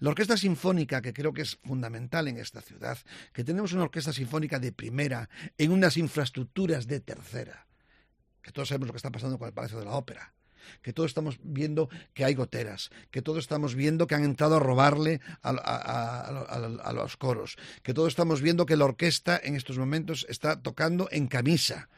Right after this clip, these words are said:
porque no tienen ni para trajes. O sea, y, y no hay un presupuesto.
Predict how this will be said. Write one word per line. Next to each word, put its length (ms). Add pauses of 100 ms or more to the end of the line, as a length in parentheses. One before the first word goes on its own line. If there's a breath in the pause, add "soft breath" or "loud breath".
(320 soft breath)
porque 180
no 140
tienen 240
ni 100
para 240
trajes. 640 (880 soft breath)
O 40
sea, 160 (160)
y, 460
y 40
no 160
hay 120
un 140
presupuesto. 800